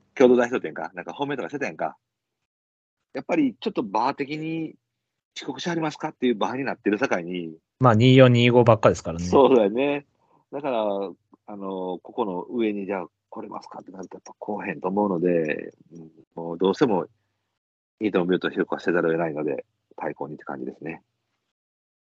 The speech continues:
Speaker 1: えーと、そしたら先に、カイザーバローズいっちゃいましょうか。
Speaker 2: どうぞ。
Speaker 1: はい。これじゃあさっき行きましょうかね。そうなの。だからね、もうほんとこれもね、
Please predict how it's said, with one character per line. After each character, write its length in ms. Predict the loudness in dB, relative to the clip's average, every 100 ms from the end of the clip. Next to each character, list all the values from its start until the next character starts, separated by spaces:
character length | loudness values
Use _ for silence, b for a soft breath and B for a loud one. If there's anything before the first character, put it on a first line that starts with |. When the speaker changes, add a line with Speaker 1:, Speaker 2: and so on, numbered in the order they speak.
| _
Speaker 1:
え 360 | -6 -4 -4 -4
ー 40 |
と、 540 | 0 0 2 0 0 -4
そ 160 | -6
し 60 | -6
た 80 | -4
ら 220 | -4 -6
先 600 | -10 -10 -10 -10 -14 -12
に、 360 | -8 -6 -6 -10 _ _ _ _ _ _ _ _ _ _ -8
カ 140 | -4
イ 80 | 0
ザ 140 | 0
ー 20 |
バ 100 | 2
ロ 80 | 2
ー 40 | 0
ズ 100 | -4
い 80 |
っ 20 | -6
ち 100 | -6
ゃ 20 |
い 40 | -8
ま 100 | -8
し 60 |
ょ 0 |
う 20 | -8
か。 260 | -8 -8 _ _
Speaker 2:
ど 120 | 2
う 40 | 2
ぞ。 240 | 0 -8 _ _ _ _ -14
Speaker 1:
は 160 | -4 -2
い。 100 | -2
こ 60 | -6
れ 60 | -6
じ 40 |
ゃ 40 |
あ 20 | -6
さ 80 |
っ 80 | -10
き 100 | -10
行 100 | -12
き 80 | -10
ま 120 | -10
し 40 | -10
ょ 40 |
う 20 |
か 140 | -10 -8
ね。 200 | -8 -10 _ b b b b b b _
そ 160 | 6 6
う 20 |
な 80 | 6
の。 60 |
だ 100 | 0
か 60 | -2
ら 100 | -2
ね、 160 | -2
も 300 | -2 -2 0
う 20 | 0
ほ 140 | 0
ん 40 |
と 80 | 2
こ 120 | 4
れ 60 | 2
も 80 | 2
ね、 260 | -4 -8